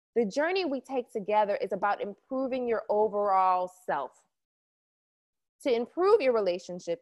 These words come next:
even more with yourself, for you to stop feeling guilty about taking that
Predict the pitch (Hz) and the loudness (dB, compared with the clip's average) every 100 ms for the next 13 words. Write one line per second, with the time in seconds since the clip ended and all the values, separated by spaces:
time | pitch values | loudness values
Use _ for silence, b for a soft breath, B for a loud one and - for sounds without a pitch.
0 | - 277 339 359 262 220 214 208 156 - | 0 2 2 0 0 0 2 0 -2 -6
1 | 123 - - 113 _ _ _ 233 208 302 | -14 -10 -12 -12 _ _ _ -4 0 2
2 | 277 - 214 - _ 339 370 294 220 185 | 0 -2 -4 -6 _ -2 0 0 -2 -2
3 | 143 - 151 - 208 - 165 - - 233 | -4 -6 -12 -6 -2 2 0 -2 -4 -4
4 | 196 185 147 151 | -2 -2 0 -2